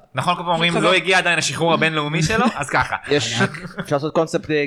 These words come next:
Speaker 3: גאוני, פשוט להחתים מלא, מלא, מלא, מלא,
Speaker 1: מלא
Speaker 3: מלא, מלא
Speaker 1: אנשים
Speaker 3: שחקנים,
Speaker 1: לשחרר את כל
Speaker 3: לשחרר
Speaker 1: המקומות.
Speaker 3: את כולם, מישהו בסוף בטוח,
Speaker 1: ואז אתה
Speaker 3: אה,
Speaker 1: מביא חזרה,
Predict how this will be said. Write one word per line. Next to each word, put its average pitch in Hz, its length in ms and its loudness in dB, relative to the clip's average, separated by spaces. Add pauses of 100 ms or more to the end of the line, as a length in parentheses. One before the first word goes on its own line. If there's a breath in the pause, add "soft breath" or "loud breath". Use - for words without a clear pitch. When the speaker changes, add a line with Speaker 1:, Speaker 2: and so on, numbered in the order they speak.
Speaker 3:
גאוני, 156 220 0
פשוט 135 160 -6
להחתים 139 360 -2
מלא, 160 160 2
מלא, 180 140 2
מלא, 175 160 2
מלא, 175 80 2
Speaker 1:
מלא 170 80 2
Speaker 3:
מלא, 170 80 2
מלא 175 180 2
Speaker 1:
אנשים 190 180 2
Speaker 3:
שחקנים, 185 360 4
Speaker 1:
לשחרר 208 160 2
את 202 40 2
כל 190 140 4
Speaker 3:
לשחרר 190 200 4
Speaker 1:
המקומות. 208 200 4
Speaker 3:
את - 60 -10
כולם, 233 540 2
מישהו 302 200 2
בסוף 247 260 2
בטוח, 190 260 2
Speaker 1:
ואז 208 120 2
אתה 214 120 2
Speaker 3:
אה, 185 60 2
Speaker 1:
מביא 175 140 2
חזרה, 147 340 0